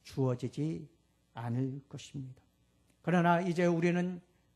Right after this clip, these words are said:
복음의 소식을 듣고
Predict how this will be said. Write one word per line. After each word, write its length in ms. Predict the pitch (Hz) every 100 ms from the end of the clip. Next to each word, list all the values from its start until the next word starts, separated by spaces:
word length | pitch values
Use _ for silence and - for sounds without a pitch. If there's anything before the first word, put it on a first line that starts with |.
| _ _ _ _ _ _ _ _ _ _ _ _ _ _ _ _ _ _ _ _ _ _ _ _ _ _ _ _ _ _ _ _ _ _ -
복음의 640 | 180 175 185 180 185 175 - _ _
소식을 800 | - 294 302 285 277 277 277 -
듣고 560 | 202 - 143 123 -